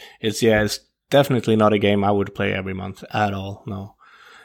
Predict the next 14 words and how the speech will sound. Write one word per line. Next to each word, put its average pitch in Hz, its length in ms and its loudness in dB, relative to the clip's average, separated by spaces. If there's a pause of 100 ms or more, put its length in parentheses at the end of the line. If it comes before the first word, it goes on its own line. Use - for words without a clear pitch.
it, 131 160 4
it 143 120 8
is 180 180 6
pick - 280 2
up 113 120 -2
and 104 140 -2
play, 120 400 2 (160)
but, 107 280 6
uh, 104 580 4
at 117 160 -4
the 107 80 -4
same 113 280 0
<laughs> - 80 -6
time, 113 180 2